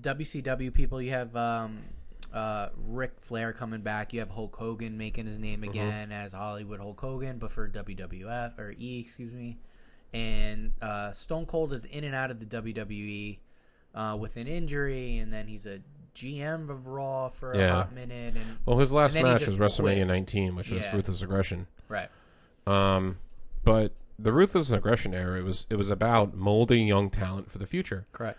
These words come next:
Speaker 2: That's what it ex-, exactly was.
Speaker 1: Which was so weird. It's like, when did he realize he needed to do that? You know, because this
Speaker 2: Yeah.
Speaker 1: is Vince McMahon.
Speaker 2: Mm-hmm.
Speaker 1: You know, we kinda
Speaker 2: I think
Speaker 1: have,
Speaker 2: he, I
Speaker 1: know
Speaker 2: think
Speaker 1: the way
Speaker 2: he
Speaker 1: he works
Speaker 2: realized
Speaker 1: a little bit.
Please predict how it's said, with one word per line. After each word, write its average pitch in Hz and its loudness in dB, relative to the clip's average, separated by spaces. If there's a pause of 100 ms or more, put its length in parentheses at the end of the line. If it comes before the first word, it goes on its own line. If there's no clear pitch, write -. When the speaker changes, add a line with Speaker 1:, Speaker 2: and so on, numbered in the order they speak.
(100)
Speaker 2:
That's 113 0
what 123 2
it 127 4
ex-, 98 -2
exactly 95 0
was. 135 2
Speaker 1:
Which 156 0
was 151 -2
so - -8
weird. 160 -4
It's 117 -14
like, 117 -6 (760)
when 135 -4
did 156 -4
he 147 -4
realize 120 -2
he 120 -10
needed 113 -8
to 117 -10
do 110 -8
that? 104 -10 (600)
You 131 -8
know, 135 -4
because 131 -6
this - 0
Speaker 2:
Yeah. 92 8
Speaker 1:
is - 2
Vince 208 -4
McMahon. 190 -6 (100)
Speaker 2:
Mm-hmm. 107 -4
Speaker 1:
You 143 -10
know, 131 -10
we 135 -8
kinda 180 0
Speaker 2:
I 160 12
think 226 4
Speaker 1:
have, 175 2
Speaker 2:
he, - 2
I 131 10
Speaker 1:
know 170 4
Speaker 2:
think 196 4
Speaker 1:
the - 0
way 131 4
Speaker 2:
he 120 4
Speaker 1:
he - 6
works 131 8
Speaker 2:
realized 117 8
Speaker 1:
a - -4
little 107 -6
bit. 101 -8